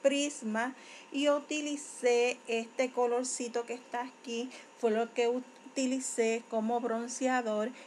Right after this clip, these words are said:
Utilicé un poquito en la área de mi nariz. Fue lo que estuve utilizando para este maquillaje.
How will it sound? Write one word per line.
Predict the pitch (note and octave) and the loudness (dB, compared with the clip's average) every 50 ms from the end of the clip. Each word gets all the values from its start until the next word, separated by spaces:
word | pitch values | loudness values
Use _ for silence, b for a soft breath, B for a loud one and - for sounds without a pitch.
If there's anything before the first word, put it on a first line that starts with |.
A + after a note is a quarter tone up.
| B - - | B -6 -4
Utilicé | A3+ A3 A3+ A#3 A3 G#3+ A3+ A3+ - - A3 A3 A3 - | -4 -2 -2 -2 -4 -4 -4 -4 -2 0 0 0 0 -2
un | A#3+ A#3 A#3 A3+ | -2 -4 -2 0
poquito | - B3 A#3+ A#3+ - A3+ A3 G#3+ A3 A#3 A3+ A3+ - | 0 0 0 0 -2 -6 -6 -4 -2 -2 -4 -2 -4
en | - G#3+ G#3 G#3 G#3+ A3 | -6 -6 -4 -4 -4 -4
la | A3+ A#3 A#3 - - - | -2 -2 -4 -4 -6 -8
área | G#3 G3 F#3 F#3+ F#3+ G3 G#3 A3 A3+ A3 - - - - - | -8 -6 -6 -8 -6 -6 -6 -6 -8 -10 -14 -20 -14 -10 -8
de | G3 F#3 | -6 -6
mi | F#3+ F#3+ G3+ G3+ G#3+ A#3 C4 - - - | -6 -6 -8 -8 -8 -10 -10 -12 -14 -8
nariz. | - A#3 B3+ C4+ C#4 B3+ A3+ G#3+ A3+ C4 B3+ - - - - - - - - - - - - - - - - - - - - - - B B B B B - | -4 -2 0 0 0 0 -2 -4 -6 -6 -8 -10 -12 -14 -20 -20 -20 -20 -20 -20 -20 -20 -20 -20 -20 -20 -20 -20 -20 -20 -20 -16 -14 B B B B B -16
Fue | - - B3+ A#3+ A#3 | -2 2 4 4 6
lo | A#3+ B3+ B3 | 4 2 2
que | B3+ | 0
estuve | B3 A#3+ - - - A3+ G#3+ A3+ A3+ A3 - - | -2 -2 -2 -4 -2 0 2 2 2 0 -2 -6
utilizando | A3+ G#3+ G#3 - A#3+ A#3+ C4 C4+ C4 - - A3 G#3+ G#3+ G#3+ G#3+ A3+ A#3+ | -8 -6 -6 -6 -6 -4 -4 -6 -6 -4 -4 -4 -2 -2 -2 -4 -4 -4
para | B3 - - A3 G#3 G3+ G3 F#3+ | -4 -4 -4 -4 -2 -2 -4 -4
este | F#3 F#3+ - - G#3+ G3+ | -6 -8 -8 -8 -8 -6
maquillaje. | G#3 G3+ G3+ G3+ - C4+ C4 B3+ B3 A3 G#3+ A3+ B3+ B3+ C4 C4+ D4+ | -6 -6 -8 -8 -8 -6 -4 -2 -2 -2 -2 -2 -2 -2 -2 -4 -4